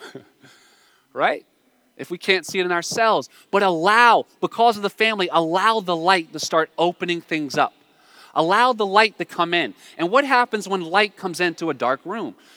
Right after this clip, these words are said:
Well, you start to see things more clearly. You can make out objects that you didn't know were there before. And it's like,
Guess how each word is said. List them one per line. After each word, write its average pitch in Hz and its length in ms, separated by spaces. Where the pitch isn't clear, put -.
Well, 202 100
you 202 60
start 247 280
to 233 60
see 262 280
things 185 260
more 196 140
clearly. 208 540
You 170 120
can 190 200
make 220 220
out 220 260
objects 196 480
that 160 120
you 147 160
didn't 185 260
know 180 140
were 170 140
there 165 340
before. 120 520
And 185 120
it's - 160
like, 226 200